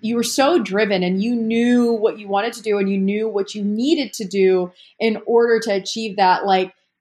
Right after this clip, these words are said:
genuinely, I'm like, that's, I would be impressed if an adult told me that. So that's pretty impressive that in your teen years, you, you had such a clear vision. Um, but I, I wanna know, like, when did your love of fashion specifically kind of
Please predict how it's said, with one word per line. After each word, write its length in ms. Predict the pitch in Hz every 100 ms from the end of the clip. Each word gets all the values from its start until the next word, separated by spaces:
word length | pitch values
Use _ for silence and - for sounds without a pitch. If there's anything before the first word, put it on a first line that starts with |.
| 190
genuinely, 680 | 196 233 247 247 220 208
I'm 140 | 196 196
like, 260 | 196 196
that's, 340 | 196 196 - - -
I 140 | 247
would 100 | 311
be 120 | 254
impressed 400 | 220 196 214 -
if 100 | 208
an 80 | 202
adult 580 | 180 175 175 196 254 -
told 200 | 196 190
me 140 | 185 180
that. 240 | 175 175
So 100 | -
that's 200 | 208 226
pretty 220 | - 277 269
impressive 500 | 220 208 208 214 185
that 220 | 190 -
in 100 | 202
your 160 | 185
teen 300 | 185 220 214
years, 360 | 196 190 185 175
you, 220 | 202 196 - - -
you 140 | 240 247
had 300 | 226 233 226
such 220 | 233 226
a 120 | 220 -
clear 540 | 240 233 220 214 196 185
vision. 560 | 226 240 220 190 185 - _ -
Um, 320 | 214 208 208 196
but 240 | 220 208 -
I, 160 | - -
I 60 | 247
wanna 280 | 262 302 311
know, 200 | 208 226
like, 220 | 226 214 208
when 360 | 196 220 262 302
did 220 | 339 226
your 240 | 247 220
love 340 | 196 196 202 190
of 160 | 185
fashion 640 | - 220 202 208 - 202
specifically 880 | 190 - 202 - 196 202 202 196 185 -
kind 200 | 190 185
of 220 | 180 175